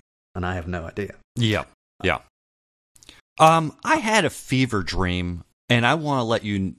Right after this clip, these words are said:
Speaker 2: let you deduce if this was real or not. They are down on their journey, and they go to another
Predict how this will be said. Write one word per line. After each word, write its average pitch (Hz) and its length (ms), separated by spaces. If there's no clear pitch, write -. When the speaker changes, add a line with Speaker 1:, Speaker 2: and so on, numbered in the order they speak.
Speaker 2:
let 113 300
you 117 200
deduce 107 560
if 98 160
this - 240
was 101 160
real 101 320
or 85 80
not. 82 500
They 190 300
are 165 160
down 123 280
on 113 120
their 101 140
journey, 101 440
and 98 160
they 110 400
go 101 580
to 92 600
another 104 960